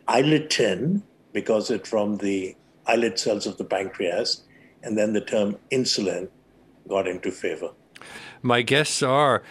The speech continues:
Speaker 2: Doctors Rajiv Chopra and Martin Abramson,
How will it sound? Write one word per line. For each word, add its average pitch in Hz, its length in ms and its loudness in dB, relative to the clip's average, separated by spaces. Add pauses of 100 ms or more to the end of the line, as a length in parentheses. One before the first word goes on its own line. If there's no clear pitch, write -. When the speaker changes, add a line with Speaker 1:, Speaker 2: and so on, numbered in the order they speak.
(220)
Speaker 2:
Doctors 107 640 2
Rajiv 104 640 0
Chopra 113 480 0
and 98 440 0
Martin 101 380 0
Abramson, 98 800 -2